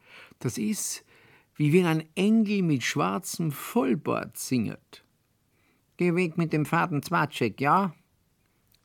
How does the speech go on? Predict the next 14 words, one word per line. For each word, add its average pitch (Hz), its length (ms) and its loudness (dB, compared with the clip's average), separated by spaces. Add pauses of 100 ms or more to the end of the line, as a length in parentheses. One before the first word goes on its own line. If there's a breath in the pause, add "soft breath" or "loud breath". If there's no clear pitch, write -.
(100)
unterbrach 104 500 -6
sie - 220 -8
Kiliane, 107 600 -2
die 92 180 -8
Jüngere, 104 580 0 (600 soft breath)
mit 95 280 -6
bissig - 520 -4
näselnder 104 680 0
Schnupfenstimme. 85 1000 -4 (800 soft breath)
"Was - 220 0
ist - 220 -2
das 190 160 0
alles 247 460 -2
gegen 196 440 2